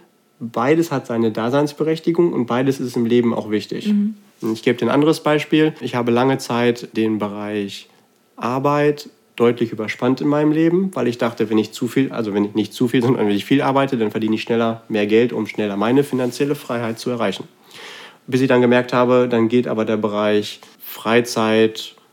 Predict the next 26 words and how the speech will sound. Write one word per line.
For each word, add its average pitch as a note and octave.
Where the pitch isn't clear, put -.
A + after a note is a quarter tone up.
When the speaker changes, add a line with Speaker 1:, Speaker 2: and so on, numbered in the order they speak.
Speaker 1:
und F#2+
Sport -
deutlich A2+
unter. G2
Speaker 2:
Mhm. G#3+
Speaker 1:
Und -
dann F#2+
habe G#2
ich A2
zu A#2+
viel A#2+
in B2+
diesem C#3+
Bereich G2
gemacht, -
Speaker 2:
Mhm. G#3+
Speaker 1:
bis A2+
ich A2+
auch G#2
da A2+
wieder B2
gefunden B2
habe, B2
es A#2
gibt -
nicht A#2+